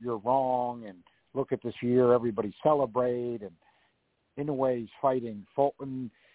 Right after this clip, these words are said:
And I, I think we gotta w-, break all this down. First, some, some credit to Steven Espinosa because, you know, you and I have said it before, and, you know,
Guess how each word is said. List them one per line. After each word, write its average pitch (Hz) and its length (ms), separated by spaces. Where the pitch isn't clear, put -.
And 151 100
I, 202 140
I 220 100
think 233 180
we 190 80
gotta 147 320
w-, 131 240
break 139 240
all 127 120
this 107 140
down. 135 340
First, 247 200
some, 180 140
some 156 200
credit 208 300
to 123 140
Steven 139 300
Espinosa 131 800
because, 139 280
you 208 80
know, 160 80
you 131 200
and 139 80
I 135 120
have 123 80
said 131 140
it 120 140
before, 113 640
and, 92 120
you 117 100
know, 98 140